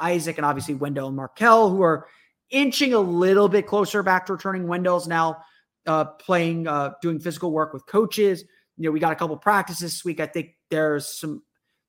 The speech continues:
I, I'm hearing some optimism and some rumblings within the mat, within the Av-, within the Amway Center, at least,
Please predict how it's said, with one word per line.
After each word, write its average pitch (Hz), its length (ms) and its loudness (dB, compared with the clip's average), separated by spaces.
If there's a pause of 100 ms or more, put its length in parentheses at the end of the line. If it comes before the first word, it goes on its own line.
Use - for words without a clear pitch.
(120)
I, 185 320 6
I'm 208 120 -2
hearing 196 340 0
some 190 260 -6
optimism 165 680 -4
and 151 100 -8
some 151 180 -8
rumblings 156 520 -4
within 147 240 -6
the 147 60 -6
mat, 143 300 -6
within 151 260 -8
the 139 160 -8
Av-, 151 320 -6
within 156 300 -4
the 151 80 -6
Amway 160 360 -4
Center, 135 240 -8
at 135 100 -10
least, 131 260 -10